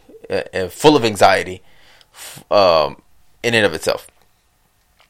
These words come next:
The fact that you wait so long to get drafted, right? But then you end up getting drafted to a team that has a remarkable quarterback. So it's kinda, like,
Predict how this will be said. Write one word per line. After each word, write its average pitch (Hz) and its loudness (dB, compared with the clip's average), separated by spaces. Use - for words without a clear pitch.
The 98 0
fact 135 0
that 123 -2
you 120 -2
wait 110 4
so - 2
long 107 2
to 107 -8
get 101 -4
drafted, 85 -2
right? 78 -6
But 101 -8
then 113 -6
you 110 -8
end 113 -6
up 95 -4
getting 104 -4
drafted 101 0
to 98 -4
a 90 -2
team 98 -8
that 87 0
has 92 0
a 82 -2
remarkable 98 2
quarterback. 87 -4
So - -6
it's 107 -4
kinda, 120 2
like, 90 -2